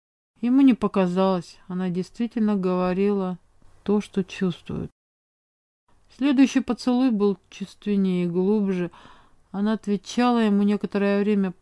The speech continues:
потом вдруг отстранилась. Долунар недоумевающе посмотрел на девушку. "Что не так?"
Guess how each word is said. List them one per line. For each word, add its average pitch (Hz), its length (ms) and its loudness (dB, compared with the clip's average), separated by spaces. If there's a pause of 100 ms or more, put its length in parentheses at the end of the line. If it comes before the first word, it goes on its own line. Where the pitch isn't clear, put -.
(160)
потом 220 420 -2
вдруг 208 280 -4
отстранилась. 190 920 -4 (680)
Долунар 202 600 4
недоумевающе 208 920 0
посмотрел 196 680 -4
на 165 160 -6
девушку. 156 680 -10 (960)
"Что - 300 -10
не 143 160 -4
так?" 139 340 -12